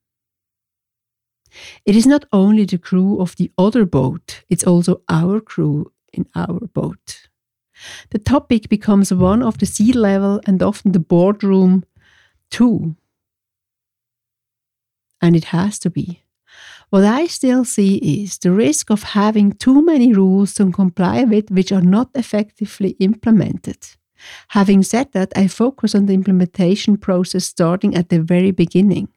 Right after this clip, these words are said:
And now we are already hitting the third question,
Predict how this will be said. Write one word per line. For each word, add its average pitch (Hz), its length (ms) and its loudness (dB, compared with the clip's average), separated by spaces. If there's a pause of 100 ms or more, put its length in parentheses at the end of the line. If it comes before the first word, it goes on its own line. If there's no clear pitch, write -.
(1700)
And 196 180 6
now 233 320 2
we 226 240 2
are 196 380 0 (180)
already 180 460 2
hitting 208 440 -2 (840)
the 175 140 2
third 190 480 -2
question, - 500 -4